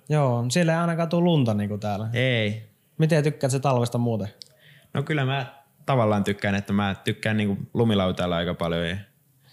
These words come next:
Speaker 2: silleen, niin
Speaker 1: Joo.
Speaker 2: se on ihan kiva. Ja yleensä on ajanut rallia talvisin, niin sekin on hauskaa hommaa.
Speaker 1: <laughs> Okei.
Speaker 2: Nyt tänä talvena en oo ajanut.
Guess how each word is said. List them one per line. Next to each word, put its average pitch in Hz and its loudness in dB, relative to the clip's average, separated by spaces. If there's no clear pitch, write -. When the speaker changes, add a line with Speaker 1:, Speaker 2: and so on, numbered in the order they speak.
Speaker 2:
silleen, 90 0
niin 101 -8
Speaker 1:
Joo. 131 2
Speaker 2:
se 110 -2
on 95 2
ihan 95 -2
kiva. 92 -2
Ja 92 -4
yleensä 104 2
on 107 0
ajanut 113 0
rallia 101 0
talvisin, 90 -4
niin 90 -8
sekin 87 -6
on 90 -6
hauskaa 82 -6
hommaa. - -8
Speaker 1:
<laughs> 185 2
Okei. 147 0
Speaker 2:
Nyt 98 -4
tänä 95 -2
talvena 85 -6
en 87 -8
oo 85 -8
ajanut. 87 -8